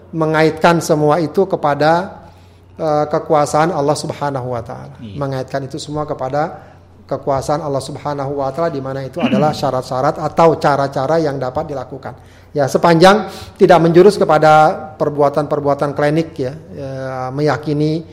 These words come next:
Speaker 1: misalnya bahwa itu ada kesaktiannya, bahwa itu ada, eh, mujarabnya dan lain sebagainya. Atau
Speaker 2: Hmm.
Speaker 1: misalnya orang menyimpan jimat agar terhindar dari jin dan
Speaker 2: Iya.
Speaker 1: sebetulnya dan sebagainya.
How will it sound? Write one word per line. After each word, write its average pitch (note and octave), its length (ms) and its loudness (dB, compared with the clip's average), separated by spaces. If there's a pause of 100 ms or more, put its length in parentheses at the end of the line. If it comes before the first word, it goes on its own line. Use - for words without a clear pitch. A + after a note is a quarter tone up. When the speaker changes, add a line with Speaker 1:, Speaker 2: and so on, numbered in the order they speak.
(260)
Speaker 1:
misalnya C3+ 680 -2
bahwa C3 400 -4
itu D3 240 -6
ada B2+ 200 -4
kesaktiannya, C3+ 840 -6
bahwa C3 240 -4
itu C#3 200 -8
ada, C3 320 -4 (520)
eh, B2+ 500 -6
mujarabnya C3+ 560 -2
dan C3 180 -4
lain A#2+ 200 -6
sebagainya. A#2+ 540 -10
Atau A#2 180 -8
Speaker 2:
Hmm. C3 80 -6
Speaker 1:
misalnya C3 280 -8
orang B2+ 220 -6
menyimpan B2+ 440 -8
jimat C3+ 520 -4
agar B2 340 -6
terhindar B2+ 380 -8
dari B2+ 300 -8
jin C3+ 240 -4
dan B2+ 120 -6
Speaker 2:
Iya. - 100 -14
Speaker 1:
sebetulnya C3 400 -8
dan C#3 120 -4
sebagainya. C#3+ 460 -12